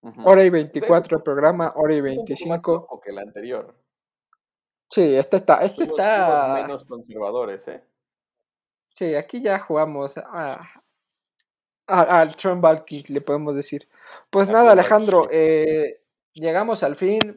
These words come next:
Speaker 2: La semana que viene no sabemos si vamos a hacer directo en Spaces o
Speaker 1: Sí, esperemos
Speaker 2: también
Speaker 1: que sí.
Speaker 2: vamos a tener programa. Estén pendientes de nuestras redes sociales de arroba cuarto guion bajo down para que nos
Speaker 1: Ujú.
Speaker 2: digan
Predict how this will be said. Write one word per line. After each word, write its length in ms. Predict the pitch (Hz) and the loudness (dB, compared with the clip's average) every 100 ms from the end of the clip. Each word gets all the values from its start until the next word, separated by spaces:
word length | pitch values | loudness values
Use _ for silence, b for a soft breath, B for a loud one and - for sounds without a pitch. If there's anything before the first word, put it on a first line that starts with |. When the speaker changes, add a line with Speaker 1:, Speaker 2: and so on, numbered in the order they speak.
| - _ _ _ _ _ _ _ | -18 _ _ _ _ _ _ _
Speaker 2:
La 120 | 160 170 | 0 0
semana 380 | 175 190 220 214 | 0 -2 -2 -2
que 140 | 160 | 0
viene 420 | 170 185 190 - | 0 -2 -4 -6
no 140 | 170 180 | -6 -2
sabemos 320 | 196 185 175 | 0 -2 -2
si 60 | 160 | -2
vamos 280 | 165 165 | -2 -6
a 40 | 147 | -8
hacer 280 | 151 147 143 | -4 -4 -4
directo 500 | 147 147 147 165 151 | -4 -6 -4 -4 -4
en 160 | 135 | -6
Spaces 720 | 123 165 190 196 208 208 208 - | -8 -2 0 0 -4 -6 -10 -8
o 460 | 143 165 180 170 - _ _ _ | -2 2 2 0 -8 _ _ _
Speaker 1:
Sí, 140 | 113 113 | -18 -18
esperemos 220 | 151 - | -16 -2
Speaker 2:
también 240 | 156 156 156 | 0 0 4
Speaker 1:
que 100 | 160 | 4
sí. 40 | |
Speaker 2:
vamos 200 | 156 151 | 4 0
a 120 | 143 | -6
tener 280 | - 160 160 | -4 -4 -4
programa. 380 | 160 160 180 196 | -2 0 0 0
Estén 260 | 190 175 175 | -4 -6 -6
pendientes 380 | 160 165 170 | -8 -6 -6
de 60 | 151 | -4
nuestras 360 | 143 - 151 156 | -6 -4 -2 -2
redes 160 | 151 | -4
sociales 340 | 143 139 160 156 | -6 -4 -2 0
de 80 | |
arroba 340 | 139 151 160 160 | 0 0 -2 0
cuarto 300 | 160 - 156 | -2 -2 -6
guion 240 | 143 139 | -6 -6
bajo 280 | 139 - 139 | -6 -6 -2
down 340 | 151 202 247 _ _ _ _ _ | 0 0 -4 _ _ _ _ _
para 180 | 156 156 | 4 4
que 100 | 151 | 2
nos 120 | 151 | -6
Speaker 1:
Ujú. 80 | 147 | -2
Speaker 2:
digan 420 | 160 165 160 147 | 0 0 0 -4